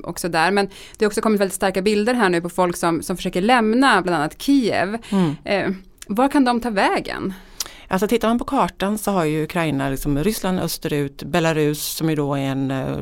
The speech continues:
Speaker 2: Ryssland allierad norrut. Och då har du egentligen kvar Polen västerut, du har, eh, bara så jag inte blandar ihop här nu, Slovakien och Rumänien, Moldavien också. Eh, men, men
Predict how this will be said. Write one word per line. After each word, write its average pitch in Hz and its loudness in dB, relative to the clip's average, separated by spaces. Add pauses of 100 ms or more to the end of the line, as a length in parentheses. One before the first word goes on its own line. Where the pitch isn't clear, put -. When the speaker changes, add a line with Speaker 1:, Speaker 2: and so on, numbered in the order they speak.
Speaker 2:
Ryssland 143 -4
allierad 139 -2
norrut. 151 0 (220)
Och - -10
då 196 4
har 208 0
du 208 -2
egentligen 165 -2
kvar 139 -2
Polen 202 0 (160)
västerut, 160 -4
du 165 -4
har, 139 -4
eh, 139 -6 (320)
bara 147 -4
så - -6
jag 147 0
inte 147 -4
blandar 147 2
ihop 196 2
här 180 2
nu, 156 4
Slovakien 175 2
och 165 -2
Rumänien, 151 -2 (280)
Moldavien 143 0
också. - -6 (320)
Eh, 135 -2
men, - -2
men 175 2